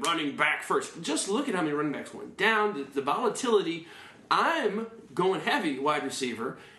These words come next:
and going for my mid-round, especially late-round home run swings at the running back position. I want some, uh, security. Not only that,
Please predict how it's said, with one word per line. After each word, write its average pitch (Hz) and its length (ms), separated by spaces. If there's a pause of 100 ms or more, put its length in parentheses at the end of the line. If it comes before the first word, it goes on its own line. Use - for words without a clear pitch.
and 175 560 (480)
going 208 280
for 226 120
my 180 300 (380)
mid-round, 185 840
especially 170 380
late-round 156 440
home 165 160
run 202 200
swings 143 520 (120)
at 127 180
the 127 60
running 214 260
back - 200
position. 107 400
I 214 180
want 175 240
some, 143 380 (200)
uh, 131 240
security. 143 600
Not 147 200
only 226 400
that, 175 420